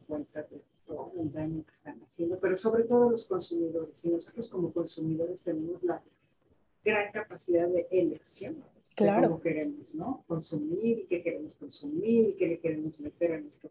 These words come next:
Speaker 1: cuerpo, y etcétera, etcétera. Y pues eso está padrísimo en todo este proyecto que existe, lo cual es lo que hace la gran diferencia, ¿no?
Speaker 2: <laughs>
Speaker 1: Si tú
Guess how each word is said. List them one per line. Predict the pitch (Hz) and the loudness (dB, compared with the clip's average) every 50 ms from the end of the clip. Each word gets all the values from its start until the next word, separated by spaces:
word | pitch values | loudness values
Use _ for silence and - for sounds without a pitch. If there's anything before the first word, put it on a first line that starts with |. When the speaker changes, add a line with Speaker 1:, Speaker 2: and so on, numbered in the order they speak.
| _ | _
Speaker 1:
cuerpo, | - 220 240 254 240 233 - 220 202 - | -2 0 2 2 0 0 0 -2 0 0
y | - | 0
etcétera, | 349 - - 359 - - 320 311 | -2 -2 -6 -8 -4 -4 -4 -4
etcétera. | 302 - - 392 - - - - | -4 -6 -6 -8 -6 -4 -4 -4
Y | - | -4
pues | - 160 - 165 | -6 -8 -8 -8
eso | 165 165 190 | -8 -8 -10
está | - - - 180 - | -12 -10 -10 -10 -8
padrísimo | - 175 165 165 170 170 - 185 175 170 160 | -6 -6 -6 -4 -6 -6 -4 -2 0 0 0
en | 156 | -2
todo | - 165 165 165 | -2 -2 -2 -2
este | 165 - - 175 | -2 -4 -6 -8
proyecto | - - 151 147 151 156 - _ _ _ _ _ _ _ | -8 -10 -12 -12 -12 -14 -16 _ _ _ _ _ _ _
que | _ | _
existe, | _ - 240 247 - - - - - - - _ _ _ _ _ _ _ _ _ _ - - - | _ -10 -10 -8 -8 -10 -10 -12 -12 -12 -18 _ _ _ _ _ _ _ _ _ _ -20 -10 -8
lo | 160 156 | -8 -4
cual | - - 170 165 165 170 | 0 2 2 2 4 4
es | 170 175 - - | 2 2 2 0
lo | 170 156 147 - - _ | -2 -2 -2 -4 -8 _
que | 165 151 143 - 147 | -4 -4 -4 -4 -6
hace | 147 - - - 190 156 - 196 | -6 -4 0 0 0 4 6 6
la | 175 165 160 - - _ | 6 6 6 0 -4 _
gran | - 180 185 185 175 170 | 0 2 2 2 2 0
diferencia, | 151 147 151 - - - 165 175 170 170 - - - - - _ _ _ _ | -2 -4 -8 -12 -10 -4 -2 -2 0 -2 -4 -6 -10 -12 -18 _ _ _ _
¿no? | - 233 | 4 4
Speaker 2:
<laughs> | 208 196 190 160 165 185 - - _ - - - - - _ | 6 6 4 2 0 -2 -4 -8 _ -20 -20 -20 -20 -20 _
Speaker 1:
Si | - - - 208 202 202 | -10 -6 -4 -2 -2 0
tú | 208 220 220 214 220 220 220 226 233 233 226 | 4 4 6 10 12 12 12 12 10 8 6